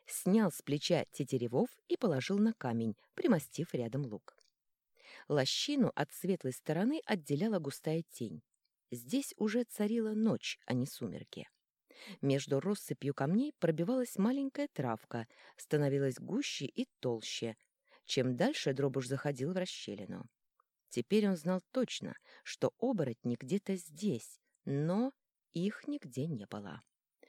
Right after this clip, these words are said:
Он обежал лощину три раза, каждый раз приходя все в большее возбуждение. Ровное дно, покрытое травой,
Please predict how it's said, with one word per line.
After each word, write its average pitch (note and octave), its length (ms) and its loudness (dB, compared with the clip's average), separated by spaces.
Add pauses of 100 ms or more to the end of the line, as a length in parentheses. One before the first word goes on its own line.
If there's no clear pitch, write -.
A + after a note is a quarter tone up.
(360)
Он F#3+ 280 6
обежал D#3 440 2
лощину G#3+ 540 2
три F3+ 260 0
раза, B2 400 -6 (400)
каждый A3 420 2
раз G3+ 280 0
приходя C#3+ 420 -2
все - 200 -4
в B2+ 80 -8
большее D3+ 460 -2
возбуждение. - 880 -10 (460)
Ровное C3 560 0
дно, A#3 220 2
покрытое B2 600 -4
травой, D3+ 460 -2